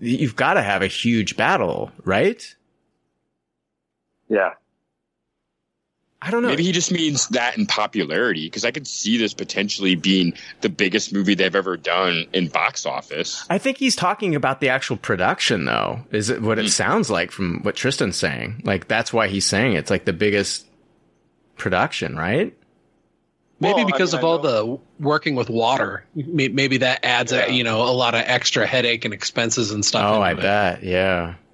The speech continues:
Speaker 2: And it looks
Speaker 3: Always
Speaker 2: like it's
Speaker 3: does.
Speaker 2: shot on location a lot, too.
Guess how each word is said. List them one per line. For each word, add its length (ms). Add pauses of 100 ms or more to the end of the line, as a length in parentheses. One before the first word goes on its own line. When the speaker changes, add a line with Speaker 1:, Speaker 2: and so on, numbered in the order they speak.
(280)
Speaker 2:
And 80
it 80
looks 80
Speaker 3:
Always 200
Speaker 2:
like 60
it's 80
Speaker 3:
does. 360
Speaker 2:
shot 80
on 80
location 560
a 100
lot, 300
too. 320